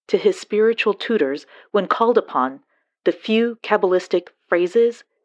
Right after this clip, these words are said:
which they had taught him. Whether he understood the meaning of these things was quite another question, as to which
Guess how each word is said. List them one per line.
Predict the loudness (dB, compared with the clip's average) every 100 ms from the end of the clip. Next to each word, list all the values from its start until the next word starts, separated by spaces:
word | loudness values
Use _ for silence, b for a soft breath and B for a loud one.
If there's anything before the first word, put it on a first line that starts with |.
| _ -2
which | 0 2
they | 0 0
had | -4 -8
taught | -6 -6
him. | -8 -14 -16 _ _ _ _ _ _ _ _ _ _ _ _ _ _ _ 0
Whether | 4 4
he | 2 2
understood | 2 0 0 0
the | 0
meaning | -2 -2 -2 -2
of | -4
these | -4 -8
things | -4 -4 -4 -10 b b b
was | -2
quite | -2 0 2 2 -2
another | -4 -2 -2
question, | 0 -2 -2 -6 -8 -10 _ _ B B B
as | -2 -2 -2
to | 0
which | 2 2 0 -10